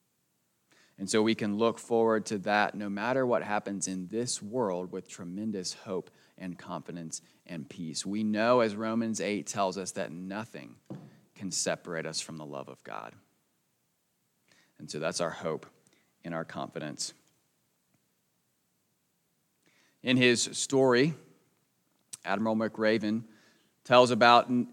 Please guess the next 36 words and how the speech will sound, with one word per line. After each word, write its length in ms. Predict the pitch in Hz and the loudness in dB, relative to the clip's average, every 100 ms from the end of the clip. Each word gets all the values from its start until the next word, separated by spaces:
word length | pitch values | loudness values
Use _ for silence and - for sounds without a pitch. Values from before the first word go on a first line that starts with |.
| - | -6
the 120 | 120 | -6
time 320 | - 123 127 | 0 4 6
that 120 | 120 | 6
they 140 | 120 127 | 6 6
were 160 | 127 | 8
in 220 | 113 135 139 | 6 4 4
Hell 320 | 139 147 127 | 8 8 8
Week 240 | 123 143 | 4 2
and 180 | 113 117 | 0 2
they 200 | 113 117 | 4 4
began 340 | 110 117 120 | 2 0 0
to 60 | 131 | 0
spend 340 | - 131 127 | -2 -2 -2
time 360 | 135 120 120 120 | 0 4 4 4
in 300 | 110 113 110 | 0 0 0
mud 260 | 110 135 143 | 4 2 2
flats 380 | 104 90 69 - | 0 0 -2 -4
that 140 | 90 | -2
were 140 | 98 | -2
near 320 | 104 113 113 110 | -2 -2 -2 -4
San 260 | - 107 | -2 -2
Diego. 500 | 98 90 85 71 65 - _ _ _ _ _ _ _ _ _ _ _ _ _ _ _ | -2 -4 -6 -8 -10 -14 _ _ _ _ _ _ _ _ _ _ _ _ _ _ _
And 100 | 113 | 8
after 320 | 131 139 147 | 10 10 8
a 60 | 127 | 8
full 380 | - 156 160 143 | 6 4 6 8
day 380 | 139 143 160 | 10 12 12
of 180 | 139 113 | 10 8
running 280 | 131 143 143 | 4 6 6
around 460 | 131 127 139 151 139 | 6 6 8 8 6
in 100 | 127 | 4
these 220 | 127 117 | 2 4
mud 240 | 127 143 | 4 4
flats, 400 | - 120 127 - | 6 6 6 4
their 180 | 123 120 | 2 2
instructors, 800 | 120 - 143 151 120 127 151 | 0 2 4 4 2 0 -2